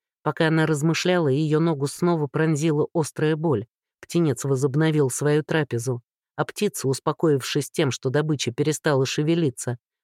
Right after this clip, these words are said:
потопталась и уселась своей тяжелой тушей Динке на грудь.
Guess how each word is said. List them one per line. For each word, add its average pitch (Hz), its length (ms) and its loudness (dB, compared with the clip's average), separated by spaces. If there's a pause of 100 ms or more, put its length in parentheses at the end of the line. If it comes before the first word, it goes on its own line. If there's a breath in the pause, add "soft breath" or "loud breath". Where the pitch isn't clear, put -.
(120)
потопталась 160 720 0
и 170 100 2
уселась 170 520 2
своей 160 400 0
тяжелой 147 580 2
тушей 151 340 -2
Динке 135 400 -2
на 147 160 0
грудь. 147 400 -4